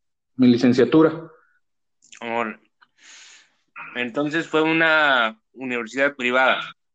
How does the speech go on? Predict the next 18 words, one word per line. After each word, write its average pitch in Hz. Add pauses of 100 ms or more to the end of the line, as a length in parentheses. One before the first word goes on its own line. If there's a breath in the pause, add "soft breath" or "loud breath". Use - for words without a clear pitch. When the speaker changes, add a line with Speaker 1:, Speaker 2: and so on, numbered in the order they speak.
(1600 loud breath)
Speaker 1:
Eh, 156
pues 165
sí 214
es 226
de 247
paga, 240 (240)
sí 165
es 165
de 180
paga, 196
pero 160
es 151
incorporada 151
a 135
la 127
Universidad 123
de 135
Guadalajara, 131